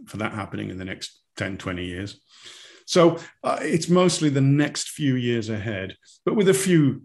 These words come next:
nods to the longer term, such as, you know, Saudi had better, uh, have diser-, diversified by about twenty fifty, twenty sixty, because at that point, the amount of money it's getting for its oil will be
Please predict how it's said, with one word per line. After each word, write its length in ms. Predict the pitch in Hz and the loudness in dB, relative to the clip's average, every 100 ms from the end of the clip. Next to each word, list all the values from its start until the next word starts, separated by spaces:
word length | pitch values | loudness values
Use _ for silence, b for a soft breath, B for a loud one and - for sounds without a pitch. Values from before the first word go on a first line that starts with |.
| _ | _
nods 640 | 127 135 143 117 107 - - | -2 2 4 2 -2 -8 -12
to 100 | 107 | -8
the 100 | 110 | -4
longer 480 | 120 117 110 98 | 0 2 2 -2
term, 440 | 95 - 95 92 95 | -6 -8 -6 -6 -6
such 380 | - 107 - 104 | -4 -4 -4 -6
as, 360 | 95 95 - B B B B _ | -4 -6 -10 B B B B _
you 120 | 139 | -6
know, 220 | 98 92 85 | -6 -6 -8
Saudi 680 | - 135 110 104 98 98 B B | -2 0 0 -2 -4 -8 B B
had 300 | 113 104 90 | -6 -6 -2
better, 520 | 120 107 - 92 - _ _ _ _ - | -2 -2 -6 -8 -10 _ _ _ _ -6
uh, 440 | 101 98 95 - | -6 -4 -6 -6
have 300 | 92 92 101 | -8 -10 -8
diser-, 600 | 107 101 95 104 101 110 | -6 -6 -4 -4 -4 -6
diversified 840 | 104 98 101 95 - 87 95 92 90 | -6 -4 -6 -6 -10 -10 -8 -8 -6
by 160 | 92 | -6
about 200 | 92 92 | -6 -8
twenty 220 | - 92 | -8 -10
fifty, 300 | 90 92 - | -8 -10 -12
twenty 240 | - 92 92 | -10 -10 -8
sixty, 460 | - 110 - - | -8 -10 -10 -16
because 200 | 90 - | -16 -12
at 120 | 95 113 | -8 -6
that 280 | 104 - | -6 -8
point, 420 | - 95 95 95 - | -14 -12 -12 -12 -10
the 100 | 95 | -10
amount 200 | 95 - | -8 -8
of 100 | 95 | -8
money 220 | 95 92 | -8 -8
it's 140 | - | -10
getting 260 | - 90 90 | -10 -10 -10
for 140 | 98 | -12
its 120 | 87 | -10
oil 300 | 98 95 90 | -8 -8 -8
will 160 | 92 92 | -10 -10
be 180 | 92 | -10